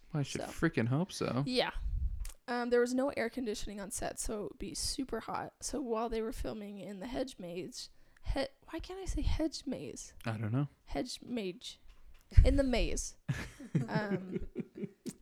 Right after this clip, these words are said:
Speaker 2: as soon as they were done filming, they would just, like, strip off all their heavy clothing 'cause they were so hot.
Speaker 1: Jeez.
Speaker 2: Um, so for the scene of all the picture,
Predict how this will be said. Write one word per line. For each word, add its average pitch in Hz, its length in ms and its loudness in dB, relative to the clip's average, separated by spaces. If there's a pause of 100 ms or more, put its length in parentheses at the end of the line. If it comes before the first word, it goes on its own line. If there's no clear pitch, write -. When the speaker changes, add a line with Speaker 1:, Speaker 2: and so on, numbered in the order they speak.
(120)
Speaker 2:
as 220 140 2
soon 254 220 4
as 254 100 0
they 240 120 4
were 233 120 2
done 202 480 -4
filming, 202 440 -2
they 185 120 -2
would 202 140 -2
just, - 160 -4
like, - 100 -8
strip - 320 -4
off - 220 -6
all 170 140 -2
their - 120 -4
heavy - 240 -6
clothing - 540 -10 (100)
'cause 285 140 -4
they 202 100 0
were 180 140 -4
so - 320 -8
hot. - 260 -8 (160)
Speaker 1:
Jeez. 82 600 -4 (1000)
Speaker 2:
Um, - 760 -8 (1300)
so 233 280 0
for 220 460 2
the 220 100 -2
scene 220 420 -2
of 196 240 -4 (120)
all 196 160 -2
the 208 60 -6
picture, - 400 -2